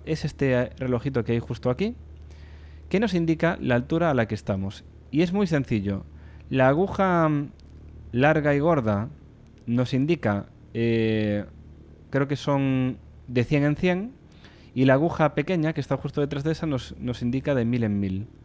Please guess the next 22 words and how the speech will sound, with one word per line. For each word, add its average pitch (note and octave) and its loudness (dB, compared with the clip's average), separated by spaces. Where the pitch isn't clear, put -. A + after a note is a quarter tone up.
los G#2 -4
metros A2+ 0
de A#2 0
altura B2 0
a - -8
los G#2 -4
que - -8
estamos, G2 -6
los A2+ -4
pies D#3+ -2
de B2+ 0
altura, G2+ -4
más G2 -6
bien. G2 -6
Y D3 2
lo D#3 6
que D#3+ 0
está A#3 -2
justo A3 -4
debajo F#3+ 0
de F3 2
eso - -6